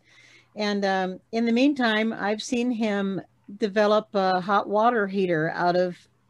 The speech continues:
hose. I've seen him, uh, he, he brings in projects all the time, sits them on the table and says, "Look what I built today." Just the other day, he, he built a box for the internet connection, and,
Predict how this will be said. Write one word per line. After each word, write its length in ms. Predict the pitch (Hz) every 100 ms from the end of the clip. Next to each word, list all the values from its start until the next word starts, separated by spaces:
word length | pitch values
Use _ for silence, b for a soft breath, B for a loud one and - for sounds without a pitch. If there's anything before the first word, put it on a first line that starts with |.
| -
hose. 560 | - 226 208 165 165
I've 180 | 190 170
seen 240 | - 202 196
him, 440 | 202 190 185 - _ _ _ -
uh, 260 | 185 185 170
he, 240 | - 214 -
he 120 | 233
brings 380 | 220 247 254 247
in 140 | 226
projects 640 | 208 233 240 202 160 156
all 140 | 190 185
the 80 | 185
time, 280 | 202 202
sits 240 | 185 202 -
them 120 | 208
on 100 | 196
the 60 | 180
table 300 | 208 208 202
and 80 |
says, 160 | 185 202
"Look 180 | 269 254
what 80 | 233
I 100 | 233
built 280 | 196 160
today." 340 | - 180 175 180 b b b _ 240
Just 200 | 190 214
the 100 | 240
other 120 | 220 208
day, 280 | 220 220
he, 280 | 202 208 190 - _
he 160 | 208 202
built 240 | 214 -
a 60 | 180
box 460 | 202 196 202 -
for 420 | - 196 185 180
the 240 | 180 190 - - _ _ _ 220
internet 380 | 220 202 190
connection, 600 | - 202 196 - 208 202
and, 220 | 190 180